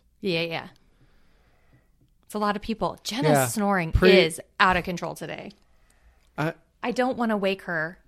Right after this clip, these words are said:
Speaker 1: She
Speaker 2: Okay.
Speaker 1: went to the vet last night, and I have never seen her that stressed out. I mean, she's obviously been to the vet before this, but the level of stress she had at the vet,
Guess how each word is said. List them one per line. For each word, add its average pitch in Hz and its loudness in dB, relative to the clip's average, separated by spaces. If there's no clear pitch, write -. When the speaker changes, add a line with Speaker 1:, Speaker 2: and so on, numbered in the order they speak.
Speaker 1:
She - -4
Speaker 2:
Okay. 254 0
Speaker 1:
went 277 2
to 269 -4
the 233 -2
vet 214 2
last 226 -6
night, 233 -4
and 196 -6
I 202 0
have 220 -4
never 202 0
seen 185 -6
her 180 -2
that 170 -4
stressed - -6
out. - -2
I 214 -4
mean, 196 0
she's 247 -2
obviously 196 0
been 180 -4
to 180 -10
the 175 -6
vet 170 -6
before 175 -6
this, 208 -2
but 165 -8
the 170 -2
level 196 0
of 180 -6
stress 180 -4
she 196 -6
had 185 -8
at 170 -12
the 170 -10
vet, 165 -2